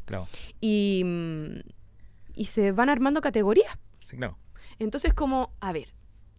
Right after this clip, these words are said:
Speaker 2: yo cuando veo todo este mapa, la otra vez hice un listado de preocupaciones y tenía veintiocho preocupaciones.
Speaker 1: Ok.
Speaker 2: En
Speaker 1: Esto,
Speaker 2: un
Speaker 1: eh,
Speaker 2: día.
Speaker 1: esto en tu tablero.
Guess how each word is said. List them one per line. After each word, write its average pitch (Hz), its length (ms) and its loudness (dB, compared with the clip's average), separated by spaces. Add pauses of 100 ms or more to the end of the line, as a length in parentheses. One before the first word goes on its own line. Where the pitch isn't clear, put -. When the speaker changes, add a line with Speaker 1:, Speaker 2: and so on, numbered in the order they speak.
(260)
Speaker 2:
yo 254 160 -4
cuando 427 260 2
veo 311 140 0
todo 320 100 -4
este 392 180 -2
mapa, 214 200 -2
la 208 80 0
otra 202 160 -2
vez 240 140 2
hice - 100 -8
un 349 60 -4
listado 311 220 0
de - 20 -6
preocupaciones 269 360 -2
y 302 40 -6
tenía 247 160 0
veintiocho 262 560 -2
preocupaciones. - 720 -10 (240)
Speaker 1:
Ok. 120 80 -10 (460)
Speaker 2:
En 127 100 -2
Speaker 1:
Esto, 185 100 4
Speaker 2:
un 247 80 6
Speaker 1:
eh, 262 80 2
Speaker 2:
día. 190 120 4
Speaker 1:
esto 156 180 0
en 151 100 -2
tu 147 100 -2
tablero. 143 400 2